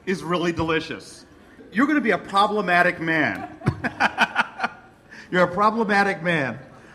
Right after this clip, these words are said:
Well, you know, we have discovered over time, Mike is, uh, i-, i-, is, is also, it's like,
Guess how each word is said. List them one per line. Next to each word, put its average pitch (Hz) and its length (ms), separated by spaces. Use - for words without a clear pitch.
Well, 196 420
you 190 60
know, 175 100
we 214 160
have 247 100
discovered 208 460
over 175 200
time, 180 440
Mike 170 360
is, 170 200
uh, 160 300
i-, 170 40
i-, 170 320
is, 165 320
is 160 200
also, 185 520
it's 170 120
like, 165 180